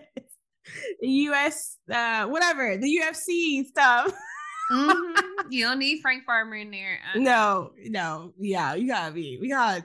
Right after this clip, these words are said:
Speaker 1: keep him away from our own protection. He just, just
Speaker 2: You
Speaker 1: gotta
Speaker 2: need
Speaker 1: hit
Speaker 2: a
Speaker 1: that
Speaker 2: garden. You need a garden. You need to go
Speaker 1: Gardening.
Speaker 2: get you a farm,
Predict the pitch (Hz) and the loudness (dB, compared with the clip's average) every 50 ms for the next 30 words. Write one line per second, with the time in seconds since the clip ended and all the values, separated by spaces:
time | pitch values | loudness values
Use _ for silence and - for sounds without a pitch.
0 | - - - 269 214 220 214 180 170 170 180 185 185 175 160 156 143 123 160 165 | -8 0 2 2 2 2 -2 -2 -2 -4 -6 -6 -6 -6 -6 -6 -8 -12 -12 -12
1 | 175 151 147 - 151 170 208 220 226 226 190 165 - - 165 147 156 240 311 294 | -12 -12 -12 -12 -10 -6 -4 -4 -2 -2 -4 -4 -4 -6 -8 -4 2 2 4 4
2 | 311 294 262 247 233 240 214 226 220 208 190 175 170 170 165 170 185 190 202 226 | 4 4 4 2 2 2 2 2 4 4 2 0 -2 -6 -10 -12 -12 -8 -6 -4
3 | 240 233 202 202 190 202 208 208 208 208 202 208 202 202 196 196 202 202 196 175 | -4 -4 -4 -4 -2 0 2 2 2 2 0 -2 -8 -14 -14 -16 -16 -18 -18 -16
4 | 180 170 170 170 170 170 165 165 165 170 _ _ _ _ _ _ - 220 214 214 | -16 -8 -4 -4 -4 -4 -4 -8 -12 -14 _ _ _ _ _ _ 0 4 4 6
5 | 214 226 214 226 226 214 185 185 180 175 175 208 214 214 220 220 214 214 | 6 6 4 4 2 2 2 0 0 0 0 0 0 2 0 0 0 -2